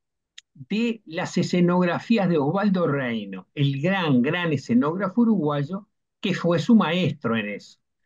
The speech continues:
Y es así que Adán terminó siendo escenógrafo, terminó siendo docente de la emad,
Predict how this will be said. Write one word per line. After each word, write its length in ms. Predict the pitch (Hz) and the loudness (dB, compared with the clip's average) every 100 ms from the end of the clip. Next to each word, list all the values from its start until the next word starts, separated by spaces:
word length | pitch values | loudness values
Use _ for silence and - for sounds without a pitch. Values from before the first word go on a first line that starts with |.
| _ _ _ | _ _ _
Y 200 | 214 214 | 2 4
es 140 | 233 247 | 4 2
así 400 | 220 - 233 220 | 0 4 4 4
que 280 | 208 196 - | 2 0 0
Adán 580 | 196 208 202 220 196 - | 0 0 2 4 4 2
terminó 540 | 190 185 196 202 180 | 2 2 4 2 0
siendo 440 | - 190 170 131 | -2 -2 2 2
escenógrafo, 1040 | 131 185 202 208 190 175 180 147 175 180 180 _ _ - | 0 0 0 0 -2 -2 -6 -4 -2 -2 -4 _ _ -2
terminó 300 | 165 214 208 | 2 2 4
siendo 320 | 254 240 220 | 4 6 4
docente 800 | 190 147 - 254 190 143 120 135 | 0 -2 -2 -2 2 0 0 0
de 160 | 127 123 | 0 0
la 180 | 123 127 | -2 -4
emad, 460 | 139 135 123 127 | -4 -4 -6 -6